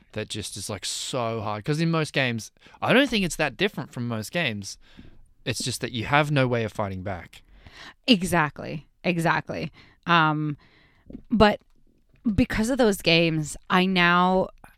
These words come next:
Speaker 2: like, I can't, <sighs> okay, this, I, I really, I know I'm not alone on this 'cause I see it all over the place. Um, but I have an issue with, like,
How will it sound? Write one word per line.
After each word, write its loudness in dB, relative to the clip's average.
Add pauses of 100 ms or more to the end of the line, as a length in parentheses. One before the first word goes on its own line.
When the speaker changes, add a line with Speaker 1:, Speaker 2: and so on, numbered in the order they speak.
(100)
Speaker 2:
like, 0
I 6
can't, 2 (220)
<sighs> -4
okay, 0 (300)
this, 4 (200)
I, 10 (120)
I 4
really, 0
I 2
know 4
I'm 2
not 0
alone -2
on -2
this -6
'cause -6
I -2
see -4
it -6
all 2
over -4
the -8
place. -8 (380)
Um, 2 (460)
but 6 (520)
I 6
have 4
an 2
issue 0
with, -2
like, -6